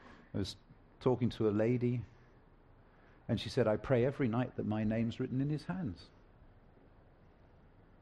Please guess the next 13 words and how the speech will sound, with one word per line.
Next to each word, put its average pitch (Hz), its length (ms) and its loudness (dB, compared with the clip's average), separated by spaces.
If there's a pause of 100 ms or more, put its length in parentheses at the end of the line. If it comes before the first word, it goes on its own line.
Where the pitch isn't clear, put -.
(180)
So 123 60 -4
I - 40 -2
said, 113 220 -4
"Well, 123 100 0
have 117 180 0
you 117 220 2 (260)
prayed 147 520 -2 (3250)
and 107 280 0
welcomed 147 540 0
Christ 156 440 -4
into 147 220 -4
your 139 180 0
heart?" 180 480 -6